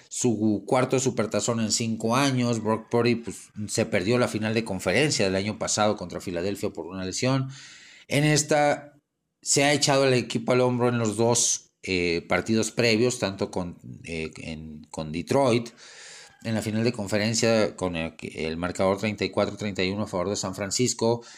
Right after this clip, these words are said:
siendo pieza importante para San Francisco Christian McCaffrey,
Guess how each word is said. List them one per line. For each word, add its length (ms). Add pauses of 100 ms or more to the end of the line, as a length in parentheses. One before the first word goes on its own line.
siendo 360
pieza 240
importante 760
para 220
San 160
Francisco 480
Christian 360
McCaffrey, 640